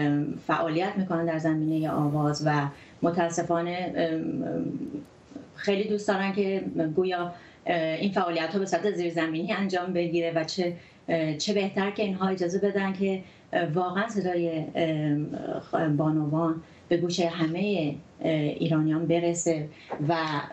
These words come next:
با ذات هنر انقدر مخالفت نکنن. من همونطور که قبلاً هم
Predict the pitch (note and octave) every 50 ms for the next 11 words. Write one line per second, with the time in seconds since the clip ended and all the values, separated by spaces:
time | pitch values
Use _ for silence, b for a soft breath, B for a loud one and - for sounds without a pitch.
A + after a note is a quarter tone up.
0 | - D3+ D3 E3 F3 E3+ D#3+ D#3 D3+ D3+ D#3 - - - - F3+ G3 - - -
1 | F#3+ G3 A3 B3 - A3 G3+ G3 F#3+ F#3 F#3 F#3 F#3+ G3 F#3+ F#3+ G3+ G3 F#3+ F#3
2 | - E3 D#3 E3 D#3+ E3+ E3 E3 E3+ E3 D#3+ E3 - D3+ C#3 C#3+ D3+ D#3 - B
3 | B B B B B B - F#3+ F#3+ F#3+ F#3+ F#3+ F#3+ G3+ G3 F#3+ F#3+ F#3 F#3 F#3
4 | F3 F3 F#3 G3+ G#3 G3+ G3 F#3+ F3+ E3+ -